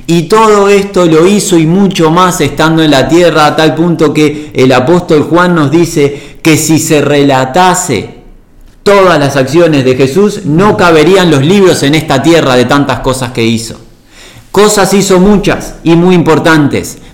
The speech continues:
pero todo apuntaba a un hecho específico. Todo lo que vivió Jesús y experimentó Jesús tenía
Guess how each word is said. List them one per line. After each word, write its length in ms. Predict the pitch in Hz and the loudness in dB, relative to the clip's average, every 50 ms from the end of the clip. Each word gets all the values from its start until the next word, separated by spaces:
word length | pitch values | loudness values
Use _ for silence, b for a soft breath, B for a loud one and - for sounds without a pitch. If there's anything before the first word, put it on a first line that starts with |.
| B - | B -2
pero 300 | - 160 147 143 143 - | 0 2 2 2 0 2
todo 260 | - 190 190 185 180 | 2 2 4 4 2
apuntaba 840 | 165 131 147 143 135 127 - 165 156 147 131 120 113 110 107 - | 2 2 0 0 0 2 2 2 2 2 2 2 0 0 -2 -4
a 140 | - 131 135 | -4 -2 0
un 180 | 139 139 143 151 | 2 2 2 0
hecho 220 | 151 139 143 143 | 0 0 -2 -4
específico. 800 | 139 - 135 120 110 - 135 127 120 - 113 - - - - - - B B B B B B B B B B B _ _ | -4 -4 -4 -4 -2 -2 -2 -2 -2 -4 -8 -10 -12 -14 -18 -20 -20 B B B B B B B B B B B _ _
Todo 520 | - 214 214 214 208 208 214 208 202 202 190 | 0 2 4 4 4 2 2 2 2 0 2
lo 240 | 185 175 170 170 | 2 0 0 0
que 380 | - 170 165 160 147 - - - | 0 0 0 0 -2 -4 -8 -6
vivió 440 | 131 143 151 147 156 170 190 190 185 | -2 0 0 2 2 2 2 2 2
Jesús 380 | - 180 165 - 185 175 - - | 2 0 0 0 0 -2 0 0
y 40 | 151 | -2
experimentó 720 | 139 - - 156 143 147 151 151 151 147 139 - 180 170 | -4 -2 -2 -2 0 0 0 0 0 -2 0 0 -2 0
Jesús 400 | - 160 151 165 202 214 202 208 | 0 -2 -2 0 0 -2 0 0
tenía 880 | - 165 156 165 185 202 202 202 196 190 185 180 - - - - - | 0 0 0 2 2 0 0 0 0 0 -2 -4 -6 -12 -18 -20 -20